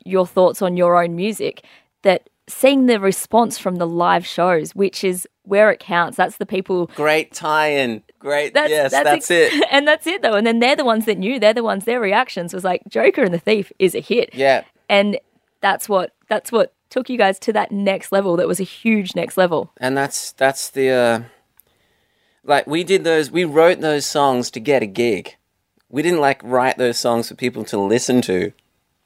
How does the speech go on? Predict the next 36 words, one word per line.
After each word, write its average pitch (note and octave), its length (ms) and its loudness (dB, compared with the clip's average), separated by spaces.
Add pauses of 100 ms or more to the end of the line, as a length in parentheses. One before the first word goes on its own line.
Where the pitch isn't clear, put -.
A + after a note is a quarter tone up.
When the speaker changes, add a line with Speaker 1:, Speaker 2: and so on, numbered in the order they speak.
(140)
Speaker 2:
It C3 40 -10
was C3 180 -2
just C3+ 120 -10
like, A#2+ 160 2
"Will E3 220 2
this G3+ 160 2
be E3+ 160 2
a D3 60 2
good C3 240 -2
gig?" C#3+ 280 0
And A#2+ 140 2
that, C#3 100 0
I C3 80 0
think C3+ 200 -6
that's C#3 240 -2
the B2+ 80 -8
gre-, A2+ 320 0
the A#2 80 -10
best A#2 340 0
way A2+ 280 0
to, A2 260 -4
um, G#2 360 0 (800)
for D3 220 2
a, - 560 -4
um, A2+ 460 0 (1400)
a C#3 80 -2
rock D3 480 0
band A#2 480 -2
or A2+ 340 4
a G#2 220 2
acoustic C3+ 680 -4
band A2 300 -2
or, G#2 180 0
you A2 140 0
know, G#2 120 0
people, A2+ 480 -2